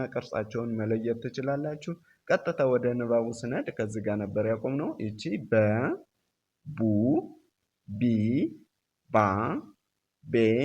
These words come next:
ብ፣ ቦ፣ ቦ፣ ቦ፣ ብ፣ ቤ፣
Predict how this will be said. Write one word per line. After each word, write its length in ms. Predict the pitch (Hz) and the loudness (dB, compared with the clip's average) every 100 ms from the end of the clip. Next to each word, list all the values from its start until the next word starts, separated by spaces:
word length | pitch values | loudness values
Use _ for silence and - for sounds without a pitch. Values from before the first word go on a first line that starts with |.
| 185 330 - _ _ _ _ | 0 -2 -10 _ _ _ _
ብ፣ 280 | 110 113 104 113 170 440 - _ _ _ - | -4 0 2 2 0 -4 -10 _ _ _ -4
ቦ፣ 220 | - 113 92 - - _ _ _ _ | 4 4 4 -2 -14 _ _ _ _
ቦ፣ 160 | - 107 98 - _ _ - | -2 0 -2 -8 _ _ -6
ቦ፣ 180 | 127 104 110 143 392 - _ _ _ _ _ _ _ _ _ _ _ _ _ _ _ _ _ _ _ _ _ _ _ _ _ _ _ _ _ _ _ _ _ _ _ _ _ _ _ _ _ | 0 2 4 2 -4 -12 _ _ _ _ _ _ _ _ _ _ _ _ _ _ _ _ _ _ _ _ _ _ _ _ _ _ _ _ _ _ _ _ _ _ _ _ _ _ _ _ _
ብ፣ 200 | 107 107 117 107 107 147 381 - _ _ _ _ _ _ _ _ _ _ _ - | -10 0 4 4 4 2 -2 -8 _ _ _ _ _ _ _ _ _ _ _ -8
ቤ፣ 140 | 104 | 2